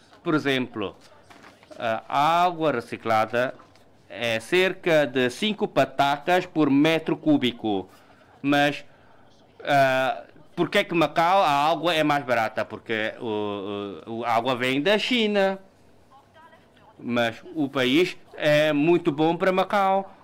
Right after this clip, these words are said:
porque em Hong Kong vende-se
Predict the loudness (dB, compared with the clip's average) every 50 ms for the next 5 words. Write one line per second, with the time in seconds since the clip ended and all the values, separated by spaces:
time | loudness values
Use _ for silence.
0 | -4 0 2 2 2 2 2 2 2 2 2 0 -2 0 2 2 2 2 2 0
1 | -2 -2 0 2 4 4 4 2 2 0 -2 -4 -10 -14 -20 -20 -20 -12 -10 -4
2 | -2 0 0 2 0 0 0 0 0 0 0 0 0 2